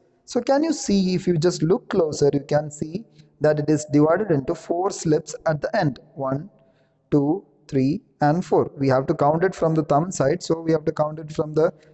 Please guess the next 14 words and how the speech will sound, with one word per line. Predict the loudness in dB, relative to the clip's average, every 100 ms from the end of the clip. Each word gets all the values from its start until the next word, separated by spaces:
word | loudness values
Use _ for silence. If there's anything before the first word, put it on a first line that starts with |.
| -2
lateral | 0 2 0 0
aspect, | -2 -2 -4 -2
that | -2
is | -2
one, | -4 -6 -8 _ -2
two, | 0 0 -6 _ _
three, | -2 0 -2 -4
and | 0 0 0
four. | 0 0 -2 -16 -20 -20
So | -2 2
there | 4 4
are | 2
four | 0 2 2
slips | 0 0 0 0 -4